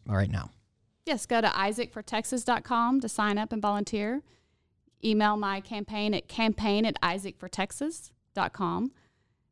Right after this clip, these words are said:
Speaker 2: Our phone number is five one two, eight two nine, one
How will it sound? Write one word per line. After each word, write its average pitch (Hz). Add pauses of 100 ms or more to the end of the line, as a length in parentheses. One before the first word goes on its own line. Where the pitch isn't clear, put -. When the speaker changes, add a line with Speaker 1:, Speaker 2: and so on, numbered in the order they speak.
(200)
Speaker 2:
Our 214
phone 208
number 214
is -
five 202
one 208
two, 220
eight - (140)
two 247
nine, 214
one 202